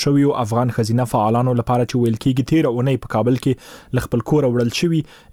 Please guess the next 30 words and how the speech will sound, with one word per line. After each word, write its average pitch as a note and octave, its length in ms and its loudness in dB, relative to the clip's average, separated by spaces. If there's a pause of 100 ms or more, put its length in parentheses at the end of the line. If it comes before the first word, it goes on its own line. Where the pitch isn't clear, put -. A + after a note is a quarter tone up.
(140)
اقدامات B2+ 500 0
وکړي D3 300 2
او A#2 100 0
د A2 100 0
هغوی C3 240 0 (140)
ازادي A2 320 0
خوندي A#2+ 340 0
کړي. A2 180 -2 (460)
طالبانو B2+ 400 2
که B2+ 100 -2
څه B2+ 140 -2
هم C3 100 0
رد A#2 200 0
کړي C3+ 160 2
چې C3+ 100 -4
د B2 100 -2
پروانه A#2 400 2
ابراهیم A#2+ 320 0
خیل C3 220 0
او B2 160 0
تمنا A#2 320 0 (180)
زریاب A#2+ 480 0
پریاني A#2 460 2
په B2+ 80 0
نوم C3 180 2
فعالان A#2+ 400 0
دوی A#2+ 240 2
بندیانې A2 380 0
کړي، D3 200 2
خو - 320 -4